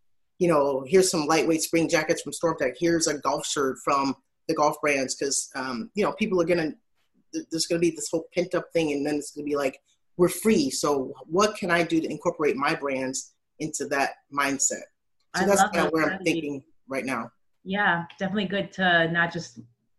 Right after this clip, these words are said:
Speaker 2: sit down and feel bad for yourself and wait for the phone to ring. You're always gonna have to start
Speaker 1: Right.
Speaker 2: thinking ahead. I've been saying we're not so much, especially last week when everything was really just crazy,
Speaker 1: Starting up.
Speaker 2: not proactively selling and hitting people hard, trying to figure out how people are doing,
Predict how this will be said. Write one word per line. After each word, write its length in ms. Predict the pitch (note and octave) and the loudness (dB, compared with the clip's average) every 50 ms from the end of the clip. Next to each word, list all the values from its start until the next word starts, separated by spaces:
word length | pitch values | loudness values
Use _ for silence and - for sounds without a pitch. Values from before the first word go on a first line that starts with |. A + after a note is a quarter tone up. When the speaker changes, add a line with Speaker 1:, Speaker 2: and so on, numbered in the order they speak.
| _ _ | _ _
Speaker 2:
sit 160 | _ G#3+ F3 E3+ | _ -8 -4 0
down 200 | F#3 F3 F3 F3 | 0 2 2 2
and 80 | D#3+ | 0
feel 120 | F3 E3+ D#3+ | -2 -2 -2
bad 240 | - F3 E3+ E3+ | -2 0 -2 0
for 80 | - F3 | 0 -2
yourself 420 | E3+ D#3+ D#3+ F3 E3 E3 D#3+ D#3+ | -2 -2 -2 0 0 0 0 -2
and 80 | D#3+ D#3+ | -2 0
wait 200 | E3 E3+ - - | 0 -2 -2 -6
for 60 | D#3 | -10
the 60 | D#3 D#3+ | -8 -4
phone 200 | F3 E3+ E3 D#3 | -2 0 0 0
to 80 | D#3 | 0
ring. 260 | D3+ D3+ D3 D3+ D#3 D#3 | -2 -2 -2 -2 -2 -2
You're 140 | D3+ D#3 | -2 0
always 220 | D#3 D#3 D#3+ D#3+ E3 | 2 2 2 2 0
gonna 100 | E3+ E3 | -2 -4
have 100 | D#3+ - | -4 -6
to 60 | - | -8
start 200 | - E3+ - C#3+ | -4 -2 0 0
Speaker 1:
Right. 120 | C3 - - - _ | 0 -2 -6 -10 _
Speaker 2:
thinking 160 | E3 D#3+ D#3+ | -6 -6 -4
ahead. 280 | D#3 D#3+ D#3 D3+ D3+ - - _ _ _ _ _ _ _ _ - _ _ | -2 0 0 -2 -2 -6 -12 _ _ _ _ _ _ _ _ -20 _ _
I've 140 | - F3+ F3+ | -2 0 2
been 120 | F#3 E3+ E3 | 2 0 2
saying 240 | F3+ F3 E3+ D#3+ | 2 2 2 2
we're 100 | D#3+ D#3+ | 2 4
not 200 | E3 D#3+ D#3 D#3 | 4 4 4 2
so 140 | - E3+ D#3+ | 0 0 0
much, 340 | D#3 D#3 D3+ D3+ - - - - _ _ - - - - - - - - _ _ _ _ _ _ _ _ _ _ _ - - - | 2 2 0 0 -4 -8 -12 -14 _ _ -20 -20 -20 -20 -20 -20 -20 -20 _ _ _ _ _ _ _ _ _ _ _ -16 -14 -14
especially 380 | F#3+ - - F#3 F3 - F#3+ | -8 -2 0 0 2 2 2
last 220 | F3 E3 D#3+ - - | 2 2 2 2 0
week 120 | E3 D#3+ | 0 0
when 120 | E3+ E3 D3+ | 2 2 2
everything 280 | D#3+ D#3 D#3 D#3+ D#3+ | 2 2 2 2 0
was 160 | D#3 D3+ D3 | 0 0 0
really 440 | D3 D3+ E3 D#3+ D#3+ D#3+ D#3 D#3 D3+ | 2 2 4 4 6 6 6 4 4
just 400 | D3+ D#3+ D#3 D3 - - - - _ _ _ _ _ _ _ _ _ _ _ _ | 2 0 -4 -4 -6 -12 -20 -20 _ _ _ _ _ _ _ _ _ _ _ _
crazy, 320 | _ - F#3 F3+ F3 F3 E3 | _ -2 2 4 4 4 4
Speaker 1:
Starting 320 | G3 G#3 G#3 - - C#3 | 4 2 2 2 2 0
up. 80 | C#3 C#3+ D#3+ F3+ F3 | 0 0 0 0 0
Speaker 2:
not 200 | E3+ F3 - - - - _ _ _ | 0 0 0 -2 -8 -16 _ _ _
proactively 500 | F#3+ F#3 E3+ E3 E3 E3 D#3 D#3+ E3 D#3+ D#3+ | 4 4 4 4 2 0 -2 -2 -2 -2 0
selling 400 | - F3 D3+ D#3+ E3+ F3+ F3 E3+ | 2 2 4 4 4 2 0 0
and 100 | E3 D#3+ | 2 2
hitting 260 | E3 D#3+ D#3 D#3 D#3 | 4 2 2 2 0
people 220 | E3 D#3 - D3+ | -2 -4 -4 -2
hard, 340 | D3+ D#3 D#3 D#3+ D#3+ D#3+ - | 2 4 4 4 4 0 -4
trying 180 | - - F3+ D#3+ | -6 -6 -4 -4
to 80 | D#3 | -4
figure 200 | - E3 D#3+ D#3+ D#3 | -4 -4 -2 -2 -2
out 120 | D3+ - | -2 -2
how 180 | - E3+ F3 E3 | 0 0 0 0
people 220 | F3 E3 D#3+ E3 | 0 -2 -4 -4
are 80 | G3 G3+ G3 | -4 -4 -2
doing, 760 | - D4+ D4+ D4 D4 C#4+ C#4+ C#4+ C#4+ C#4 C#4 C4+ C4+ C4 | -2 0 0 0 0 0 0 0 0 2 2 2 0 -2